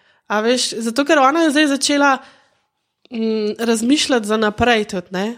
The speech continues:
Ona je začela zdaj nekaj strateško razmišljati. Njej, ona je bila ponavadi tako,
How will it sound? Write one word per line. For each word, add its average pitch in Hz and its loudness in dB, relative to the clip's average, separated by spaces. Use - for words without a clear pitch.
Ona 254 4
je 262 2
začela 247 2
zdaj 247 2
nekaj 240 -4
strateško 233 -2
razmišljati. 208 -4
Njej, 247 2
ona 277 2
je 262 -2
bila 247 4
ponavadi 254 2
tako, 262 2